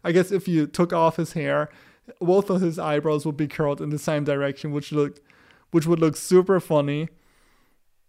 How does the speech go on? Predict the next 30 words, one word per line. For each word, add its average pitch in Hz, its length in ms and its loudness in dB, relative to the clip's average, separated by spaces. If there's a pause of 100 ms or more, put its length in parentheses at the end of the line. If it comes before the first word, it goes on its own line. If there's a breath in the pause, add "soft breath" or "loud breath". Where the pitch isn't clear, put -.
(1000)
I 170 100 0
don't, 151 120 -2
I 165 100 0
don't 175 140 2
know 160 100 4
how 147 200 2
to, 143 200 -4
I 165 140 -4
don't 160 120 -2
know 156 100 0
how 147 160 0
to 147 100 -2
rate 139 320 -2
Sanji. 139 520 -4
This 143 180 -4
is 175 100 -4
so 175 180 -2
difficult 143 540 -4
for 147 120 -8
me. 143 200 -8
He's 175 220 2
like, 185 260 2
he's 160 220 -2
not 160 280 0
D. 135 240 -4
He's 151 260 -4
not, 156 320 -2 (1000 soft breath)
he's 160 200 0
not 175 260 0
C. 139 580 -2